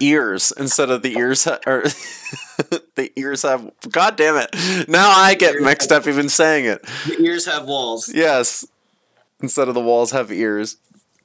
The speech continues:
Speaker 1: Yeah, that was a good, uh, scavenger hunt. I can't believe that we got a menu from a bar.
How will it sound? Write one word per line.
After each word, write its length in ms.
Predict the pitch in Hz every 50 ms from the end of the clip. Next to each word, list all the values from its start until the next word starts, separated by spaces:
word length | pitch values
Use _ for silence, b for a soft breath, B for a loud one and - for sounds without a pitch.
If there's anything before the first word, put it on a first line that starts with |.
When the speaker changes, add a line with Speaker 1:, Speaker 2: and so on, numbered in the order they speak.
| _ _ _ _ _ _ _ _ _ _ _ _ _ _ _ - - -
Speaker 1:
Yeah, 160 | 151 151 143
that 120 | 139 156 156
was 140 | 190 214 208
a 40 |
good, 200 | - 170 170 156
uh, 180 | 165 160 160 160
scavenger 560 | 156 - - 120 117 135 160 151 120 107 104
hunt. 240 | 107 101 98 - - _ _ -
I 80 | 135
can't 200 | - - 185 185
believe 220 | 156 160 160 156 143
that 140 | 156 139 123
we 80 | 127
got 160 | 113 127 127
a 40 | 120
menu 320 | 110 107 110 117 123 120 107
from 220 | - 117 107 101
a 60 | 98
bar. 420 | 90 90 95 98 104 98 92 98